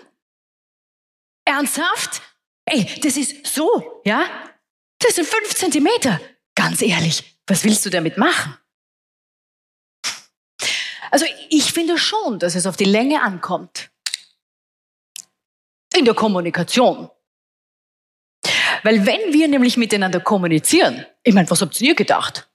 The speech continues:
Wenn wir nämlich miteinander kommunizieren, egal ob mit Kunden, Kollegen oder den Kindern, immer dann, und zwar auf allen Ebenen, schriftlich, mündlich oder face-to-face im direkten Kundengespräch,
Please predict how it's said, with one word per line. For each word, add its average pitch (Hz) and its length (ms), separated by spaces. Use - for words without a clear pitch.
Wenn 330 180
wir 392 80
nämlich 339 220
miteinander 262 420
kommunizieren, 226 800
egal 262 400
ob 277 140
mit - 260
Kunden, 339 560
Kollegen 247 800
oder 202 240
den 220 240
Kindern, 359 500
immer 311 320
dann, 190 380
und 208 180
zwar 185 160
auf - 240
allen 220 240
Ebenen, 165 560
schriftlich, 269 800
mündlich 202 500
oder 180 220
face-to-face 247 640
im 202 140
direkten 185 340
Kundengespräch, 156 840